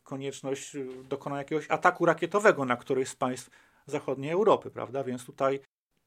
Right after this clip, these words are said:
niezależnie od tego, czy Niemcy się opowiedzą za wypowiedzeniem, y, aktu stanowiącego nato Rosja, czy też nie, i tak mogą sta-, stać kolejnym celem rosyjskiej, e, rosyjskiej propagandy. Krótko mówiąc, to jest,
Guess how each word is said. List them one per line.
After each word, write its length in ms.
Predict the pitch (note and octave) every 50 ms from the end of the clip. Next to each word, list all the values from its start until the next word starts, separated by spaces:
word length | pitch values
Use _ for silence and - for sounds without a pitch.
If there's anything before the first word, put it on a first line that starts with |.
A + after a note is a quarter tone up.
| _ - G3
niezależnie 500 | E3 F3 E3+ F3+ F3+ G3 F3+ E3 F#3 E3+
od 140 | E3 -
tego, 240 | - F3 D#3+ D#3 D#3+
czy 480 | D#3+ - - D#3+ D#3+ D#3+ D#3+ D#3+ D#3+ D#3+ D#3+ - _ _ _ _ _
Niemcy 340 | C#3+ D#3 E3+ E3+ - - D#3+
się 140 | - - E3+
opowiedzą 440 | D3+ - D#3 D#3+ D#3+ D3 D#3 D3+
za 140 | D3 - D3+
wypowiedzeniem, 880 | C#3+ D#3+ D#3+ - D#3+ D3 D3 D#3 C#3+ C3+ D#3 D3 C#3 C3+ C3+ B2+ B2+ C3
y, 480 | C3 - C#3 C3+ C3 C3 C3 B2+ B2+ C3 B2+ -
aktu 220 | - D#3 - - C#3+
stanowiącego 640 | - - D3 C3+ C3+ C3+ C3+ C3+ - C#3+ C3 C3
nato 280 | C#3 C#3 C#3 - - D3
Rosja, 260 | C#3 C#3 C3+ - D3+
czy 140 | C#3+ - D3+
też 200 | - D#3 D3 -
nie, 220 | - D#3 F#3 G#3 - - - _ _
i 80 | F4
tak 180 | - - - -
mogą 460 | B3 A3+ F#3 E3 F3 E3 D#3+ E3 D#3+
sta-, 260 | D#3+ - - - D3+
stać 280 | D3+ - - D3+ D3+ -
kolejnym 420 | - - D3+ C#3+ C#3 C#3 C#3+ C#3+
celem 360 | C#3 - C#3 C3 B2+ B2+ C3 B2+ _ _ _ _ _ _ _ _
rosyjskiej, 640 | - C#3+ C3+ - - C#3 B2+ - - - C3 B2+ B2 B2+ _ _ _ _ _ _ _
e, 400 | - C#3 B2+ B2+ B2 B2 B2 B2+
rosyjskiej 440 | C3 B2+ - - B2+ - - - C#3
propagandy. 600 | - - D3 - G3 E3+ D3+ B2 A2 A2 - - - _ _ _ _ _
Krótko 320 | - G3 G3 - - F#3
mówiąc, 640 | E3 E3 F3+ F3 F3 E3+ E3+ E3+ E3+ - - - - - _ _ _ _ _ _ _
to 180 | - F#3+ F#3+ G3
jest, 580 | F3+ E3+ E3+ E3+ E3 E3 - - - _ -